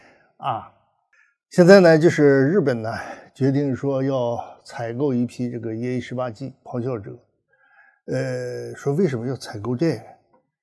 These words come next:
呃，我前不久看一个新闻说，日本在二零一八年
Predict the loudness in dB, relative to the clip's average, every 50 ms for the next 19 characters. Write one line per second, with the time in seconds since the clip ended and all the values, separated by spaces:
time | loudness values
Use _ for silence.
0 | _ _ _ _ -14 -12 -10 -10 -10 -10 -12 -12 -10 -10 -10 -6 -6 -6 -4 -2
1 | -4 -4 -6 -6 -8 -6 -6 -4 -6 -8 -6 -4 -6 -6 -4 -6 -8 -8 -6 -6
2 | -6 -4 -6 -8 -10 _ _ _ _ _ _ _ _ _ 2 4 6 6 6 6
3 | 4 -4 -4 -8 _ _ _ _ _ _ _ _ _ _ _ _ _ _ _ _
4 | _ _ _ _ _ _ -2 0 0 0 4 4 4 4 4 2 2 2 2 2
5 | 4 2 2 2 -2 -6 -8